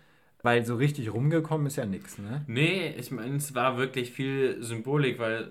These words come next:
Speaker 2: es ging halt auch darum, dass erstmals ein amtierender U-S-Präsident sich mit dem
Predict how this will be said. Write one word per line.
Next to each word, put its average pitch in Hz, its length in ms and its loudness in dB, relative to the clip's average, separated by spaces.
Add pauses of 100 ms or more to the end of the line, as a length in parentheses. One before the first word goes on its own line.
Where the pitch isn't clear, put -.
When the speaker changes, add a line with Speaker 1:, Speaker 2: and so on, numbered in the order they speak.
Speaker 2:
es - 140 -14
ging 135 180 -6
halt 123 140 0
auch - 160 -2
darum, 120 400 0
dass 117 320 -4 (160)
erstmals 120 800 0
ein 113 460 -4
amtierender 147 720 0
U-S-Präsident 120 920 -2 (360)
sich 117 260 -6
mit 120 420 -6
dem 113 460 -4